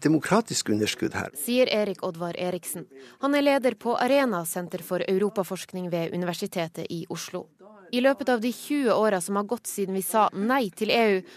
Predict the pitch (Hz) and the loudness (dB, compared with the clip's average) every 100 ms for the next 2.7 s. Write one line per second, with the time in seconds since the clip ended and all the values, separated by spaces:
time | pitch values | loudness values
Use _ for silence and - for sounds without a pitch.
0 | - _ 330 311 262 262 - 202 214 220 | -20 _ 0 2 0 0 -2 0 2 4
1 | 254 - - 302 208 - 208 180 185 180 | 2 0 -4 -2 -2 -2 -2 -2 0 2
2 | 180 170 160 160 160 160 151 | 2 2 0 -2 -4 -4 -4